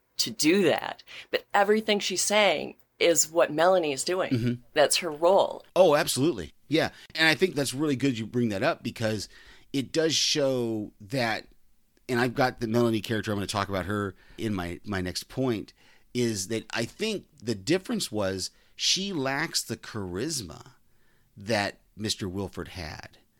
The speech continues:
Speaker 2: That I think he must have had some sort of a charisma that everybody who talks about him,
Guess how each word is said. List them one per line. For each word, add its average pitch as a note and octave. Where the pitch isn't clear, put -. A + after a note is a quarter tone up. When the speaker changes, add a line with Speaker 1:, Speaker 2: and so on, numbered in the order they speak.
Speaker 2:
That G2+
I G2+
think C#3
he D#3
must D3
have A2
had A2+
some B2+
sort C3
of G#2+
a G#2
charisma B2
that A2+
everybody F3+
who B2
talks D3
about F#2+
him, F#2